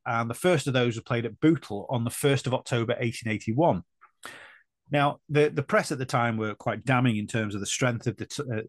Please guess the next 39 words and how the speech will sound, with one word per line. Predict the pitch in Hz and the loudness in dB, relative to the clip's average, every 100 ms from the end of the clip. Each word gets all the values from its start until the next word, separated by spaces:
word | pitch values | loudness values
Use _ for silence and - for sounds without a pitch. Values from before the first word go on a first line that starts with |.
| - | -10
the | |
strength | - 127 123 | -4 -2 -2
of | 101 | -4
the | |
side, | 110 127 117 104 | -2 0 2 2
and | 117 | 4
even | 156 139 | 4 4
Southport | - 135 - 120 110 | 2 0 0 0 2
Olympic | 117 156 135 107 | 2 0 -2 -4
were | 113 | -8
struggling | - 113 113 98 - 123 | -4 -2 0 -4 -6 -6
at, | 113 131 | -6 -4
at | 113 117 | -6 -2
that | 110 - | -4 0
time | 120 107 | -2 -2
too. | - 123 | 0 2
They, | 107 120 | 2 2
they | 123 123 | 2 2
also | 120 131 - | 4 2 2
went | 110 104 | 0 0
over | 110 101 | -4 -6
to | |
Liverpool | 104 101 - 104 | -6 -6 -4 -6
on | 98 | -4
that | 92 - | -8 -10
day. | 95 90 - - - - - - - | -12 -14 -16 -20 -20 -20 -20 -14 -2
Um, | 120 120 - _ _ _ _ - | 0 -2 -6 _ _ _ _ -4
so | - 165 | 0 2
it | 151 - | 0 -4
probably | - 220 226 | 0 0 2
came | - 175 | 2 2
as | 139 | 4
little | 143 165 139 | 2 0 -6
surprise | 117 147 131 107 104 | -2 2 2 2 -2
that | 120 113 | -2 0
the | |
fixture | 117 - 165 - 139 | 0 -2 -2 -2 -2
that | |
had | 127 | -2